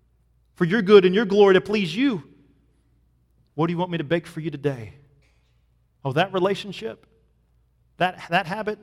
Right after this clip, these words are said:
Okay, I'm gonna bake that cake for you."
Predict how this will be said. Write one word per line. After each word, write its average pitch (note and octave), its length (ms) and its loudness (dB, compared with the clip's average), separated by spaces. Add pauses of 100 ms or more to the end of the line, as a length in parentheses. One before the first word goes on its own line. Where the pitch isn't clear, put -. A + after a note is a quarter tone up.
Okay, D#3+ 280 -10
I'm - 880 -20
gonna F3 120 -10
bake D3 240 -4
that D3 200 -2
cake C#3+ 220 -6
for C3+ 140 -16
you." A#2 260 -12